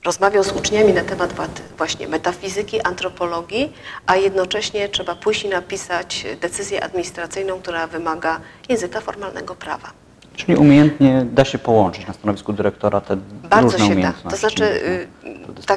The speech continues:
Speaker 1: takie wykształcenie typu teologia, filozofia, one niesamowicie porządkują umysłowo, y, organizują, y, umysł człowieka. I to się fajnie przekłada, stąd, powiedzmy, tych liczb łatwiej się używa, bo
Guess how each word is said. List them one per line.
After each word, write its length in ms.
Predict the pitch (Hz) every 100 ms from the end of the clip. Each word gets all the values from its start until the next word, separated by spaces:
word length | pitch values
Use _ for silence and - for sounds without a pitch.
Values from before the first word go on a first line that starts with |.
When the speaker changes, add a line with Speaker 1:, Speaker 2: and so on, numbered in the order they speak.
| 196 220
Speaker 1:
takie 260 | 202 190 - 190
wykształcenie 560 | 220 220 202 254 233
typu 240 | 226 220 202
teologia, 680 | 185 185 190 214 196 175
filozofia, 800 | 170 185 175 170 190 - 180 170 175 - - - -
one 260 | 196 196 185
niesamowicie 600 | 202 202 202 202 226 -
porządkują 640 | 196 185 185 185 208 196
umysłowo, 680 | 190 180 185 180 175 170 - - _ -
y, 40 | 165 143 - - - - 170 - - -
organizują, 800 | 202 208 196 196 190 208 190 151
y, 40 | - - 165 165 165
umysł 360 | 165 175 165 -
człowieka. 540 | - 160 160 - 151 - - - -
I 60 | 202
to 120 | -
się 180 | 233 214
fajnie 440 | - 240 247 233
przekłada, 640 | 220 - - 202 190 160 - -
stąd, 380 | - 202 202 -
powiedzmy, 440 | 202 190 - 175
tych 220 | - -
liczb 280 | 190 208 - - - _ -
łatwiej 380 | 196 190 - 190
się 160 | -
używa, 500 | - 190 185 180 175 - - - -
bo 260 | 180 185